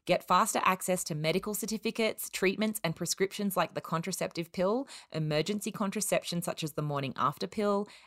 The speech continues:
acne treatments, weight management, sexual health, even assistance to help you quit vaping. And it's all delivered to your door or inbox thanks to their innovative online health service.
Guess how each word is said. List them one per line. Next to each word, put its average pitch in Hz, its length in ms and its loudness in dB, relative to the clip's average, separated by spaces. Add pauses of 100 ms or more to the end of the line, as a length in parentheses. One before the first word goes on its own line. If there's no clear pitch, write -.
(100)
acne 240 320 4
treatments, 233 600 2 (200)
weight 202 240 4
management, 190 640 0
sexual 226 420 0
health, 170 380 2 (100)
even 240 280 4
assistance 190 540 0
to 185 80 -2
help 160 220 -2
you 165 60 -2
quit - 260 -6
vaping. - 500 -4 (420)
And 180 80 4
it's 180 160 -2
all 214 220 8
delivered 220 360 2
to - 120 -2
your 190 120 4
door 160 340 4
or 180 140 2
inbox 147 380 2
thanks 156 360 -4
to 151 100 -4
their 143 200 2
innovative 208 480 2
online 151 360 2
health 127 380 -4
service. - 520 -4